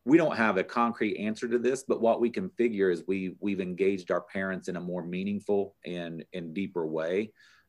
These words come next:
um, than we have before. And our parents have followed through on that because we, we've learned that parent engagement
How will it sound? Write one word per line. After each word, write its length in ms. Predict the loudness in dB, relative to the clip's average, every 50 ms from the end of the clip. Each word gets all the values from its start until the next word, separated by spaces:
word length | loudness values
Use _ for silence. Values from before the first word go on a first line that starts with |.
| _ _
um, 220 | -2 -2 -2 0 0
than 120 | 0 0
we 120 | 0 -2
have 240 | -2 0 0 0 0
before. 340 | -2 -6 0 2 2 2 2
And 60 | 0
our 80 | -4 -6
parents 260 | -4 -4 -4 -4 -6
have 80 | -10 -4
followed 340 | _ 2 2 2 2 -2 2
through 160 | 2 2 2
on 80 | 2 0
that 240 | -4 -8 -8 -8 -8
because 280 | -8 -4 -4 -4 -4
we, 280 | -4 -4 -2 -2 -2 0
we've 260 | 0 -2 -4 -2 -4
learned 240 | -2 -2 0 0 0
that 140 | -2 -2 -4
parent 240 | -6 -6 -6 -6 -4
engagement 420 | -2 0 0 0 -2 -6 -12